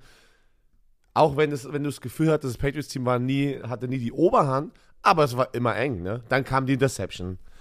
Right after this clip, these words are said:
Dann wurde die Z-, äh, Interception zurück retu-, retourniert kurz vor die Endzone.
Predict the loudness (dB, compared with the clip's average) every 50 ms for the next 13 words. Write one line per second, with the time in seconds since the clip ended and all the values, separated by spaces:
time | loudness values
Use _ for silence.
0 | -20 -18 -10 -2 0 0 2 2 2 2 2 2 0 -2 -6 -8 -14 -10 -8 -10
1 | -8 -6 -6 -4 -4 -4 -2 -2 -2 -2 -2 -8 -10 -8 -6 -2 -2 -2 -2 -2
2 | -4 -6 -4 -2 -4 -4 -2 -4 -6 -4 -4 -2 -2 -2 -2 -2 -4 -6 -6 -4
3 | -6 -6 -4 -4 -2 -2 -2 -4 -4 -4 -4 -4 -4 -2 -4 -6